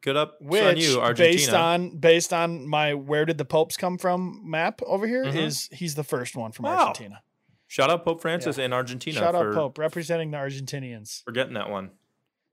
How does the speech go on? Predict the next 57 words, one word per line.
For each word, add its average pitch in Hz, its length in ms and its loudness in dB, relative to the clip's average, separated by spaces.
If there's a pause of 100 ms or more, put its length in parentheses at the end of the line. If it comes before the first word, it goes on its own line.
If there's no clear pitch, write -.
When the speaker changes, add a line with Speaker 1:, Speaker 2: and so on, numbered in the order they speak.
(200)
Speaker 2:
Yeah. 135 60 -6
Speaker 1:
Okay, 120 180 2
I'm 117 140 0
ready 139 180 0
for 139 160 -8
this 120 200 -8
game. 101 240 -6
Let's 196 160 4
Speaker 2:
Okay. 165 140 6
Speaker 1:
do 98 80 -4
it. - 120 -10 (300)
Speaker 2:
Pope 190 260 4
or 190 80 2
push 175 240 0
start. 117 380 -4
Okay, 143 120 -6
Speaker 1:
Yeah. 135 160 2
Speaker 2:
these 175 240 -6
could 214 140 -8
be 214 80 -4
probably 156 300 4
a 147 60 0
little 127 180 -2
quicker 123 320 -12
too. 117 260 -14 (680)
Ready? 175 400 0 (100)
Speaker 1:
Do 127 60 -6
you 127 60 0
wanna 139 140 4
do 131 140 -2
rounds 117 380 2
Speaker 2:
See, 160 60 -2
I'm 165 60 0
Speaker 1:
here? 170 100 2
Speaker 2:
gonna 208 300 4 (640)
butcher 175 320 2
the 135 140 -2
fuck - 540 -2
out - 200 -2
of - 120 4
these - 240 2
Speaker 1:
Well, 143 120 8
you 233 280 6
Speaker 2:
names. - 100 2
Speaker 1:
made 185 220 4
the, 147 320 -4
the 131 100 -2
game, 123 500 -6
so - 200 -6
you 139 200 -6
gotta 165 220 0
l-, 127 220 -6
that's 127 280 0
your 165 100 -6
cross 139 340 -6
to 131 80 -6
bear. 110 360 -2